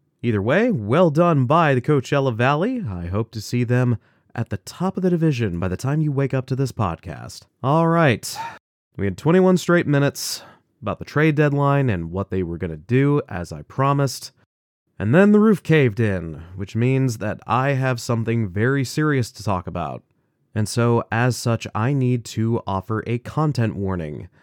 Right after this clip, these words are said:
Uh, what I am going to be talking about is the twenty eighteen Canadian World Junior team, and as such, I'm going to be bringing up sexual assault.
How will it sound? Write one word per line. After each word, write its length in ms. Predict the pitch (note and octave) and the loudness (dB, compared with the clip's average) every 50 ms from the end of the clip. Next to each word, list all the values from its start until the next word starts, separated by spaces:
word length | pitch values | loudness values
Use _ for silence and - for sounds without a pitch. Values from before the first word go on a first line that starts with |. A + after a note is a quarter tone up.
| _ - G2+ - _ | _ -20 -20 -20 _
Uh, 140 | - F2 E2 | -12 -10 -8
what 180 | D2 D#2 G2+ B2+ | -6 -2 -2 0
I 100 | C#3 C#3+ | 0 0
am 100 | C#3 C3 | 0 0
going 180 | B2+ B2+ B2+ | 0 0 0
to 60 | A#2+ G#2+ | 0 -2
be 80 | A2 | -2
talking 380 | - A2 G#2+ G#2 - - G2+ G2+ | -2 -2 -2 -2 -2 -2 -4 -2
about 280 | F#2+ G2 F#2+ F#2+ - - | -2 -2 -2 -4 -4 -6
is 120 | G#2 G#2 F#2 | -8 -6 -4
the 120 | G#2 G2+ | -6 -6
twenty 480 | - - - A2+ A#2+ A#2+ B2+ C3 - - | -6 -4 -2 -2 -2 -2 -2 -4 -4 -4
eighteen 540 | A2 A2+ - - - - G#2+ G#2 G#2 G#2 | -4 -6 -6 -8 -6 -4 -2 -2 -2 -2
Canadian 540 | G2 - F#2+ F#2 F#2+ F#2+ F#2 F#2 F#2 F#2 F2 E2+ | -4 -4 -6 -4 -4 -4 -4 -4 -4 -6 -6 -6
World 260 | F2+ D2+ D2+ D#2+ D#2 | -8 -8 -10 -10 -8
Junior 380 | F2+ G2+ A2+ B2+ C#3 C3+ C3 | -6 -2 -2 0 0 0 -2
team, 400 | B2 - - A#2 A2+ A2+ A2 G#2 - _ _ _ _ _ _ | -4 -4 -2 0 0 0 0 -2 -4 _ _ _ _ _ _
and 180 | - F#2 F2+ - - | -8 -8 -8 -6 -4
as 220 | - D3+ D#3 C#3+ | -2 0 0 0
such, 260 | - - B2 A2+ - - - | 0 0 -2 -2 -2 -4 -4
I'm 240 | G#2+ G#2+ G#2+ A2 A2 | -4 -2 0 0 0
going 220 | G2+ G#2 G#2 G#2 | 0 -2 -2 -2
to 60 | G2+ F#2+ | -2 -2
be 100 | G#2+ G#2 | -4 -4
bringing 400 | - G2+ F#2+ F#2 G2 F#2+ F#2 F2+ | -2 -2 -2 -2 -2 -2 -4 -4
up 140 | F2+ - | -6 -8
sexual 500 | - - - F2 E2 - - F#2 E2 E2 | -10 -10 -10 -8 -10 -8 -10 -10 -8 -8
assault. 560 | F2 - - - A#2+ A2+ G#2+ F2 - - - | -8 -10 -6 -4 -2 -2 0 -2 -4 -8 -14